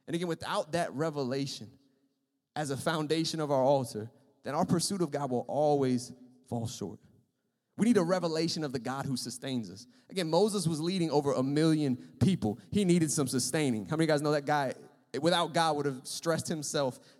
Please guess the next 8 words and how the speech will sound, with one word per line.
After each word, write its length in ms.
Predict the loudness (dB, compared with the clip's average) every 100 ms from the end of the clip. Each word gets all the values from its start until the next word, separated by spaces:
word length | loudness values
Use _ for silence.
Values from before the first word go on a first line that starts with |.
| -4
to 120 | -4
death? 500 | -2 -2 -2 -6 -10 -18 _ _ _ _
So 140 | 0
in 80 | 0 2
Exodus 420 | 0 4 4 6
thirty-four, 540 | 6 4 2 4 4
Moses 420 | 4 2 2 -4 -6 -6
asks 460 | -2 0 -2 -4